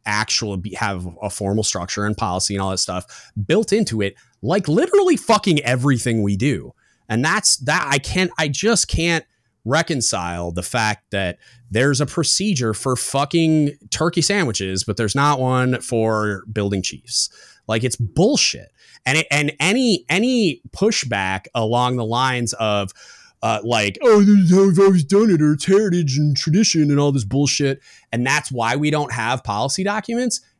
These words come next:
is complete bullshit. Like, it's try-, it's the hierarchy doing what the hierarchy does and trying to preserve the hierarchy. Like, that's the prime directive of a hierarchy, is preserving the fucking hierarchy.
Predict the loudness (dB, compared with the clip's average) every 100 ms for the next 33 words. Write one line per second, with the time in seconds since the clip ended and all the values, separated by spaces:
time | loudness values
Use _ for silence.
0 | _ 0 2 0 2 2 2 2 2 0
1 | -6 -14 _ _ _ -2 2 0 0 -2
2 | -2 0 -2 -2 0 0 2 0 2 2
3 | 0 0 0 2 4 4 2 0 -2 -2
4 | 0 0 0 -2 -2 0 -2 -4 -2 0
5 | 0 -2 -2 -2 -2 -2 -4 -6 -10 -16
6 | -16 -16 -14 -10 -8 -6 -2 -2 -2 -2
7 | -2 -2 -2 -2 -8 -14 -8 -8 -4 -2
8 | -2 -4 -2 0 -2 -4 -6 -4 -4 -4
9 | -8 -14 _ _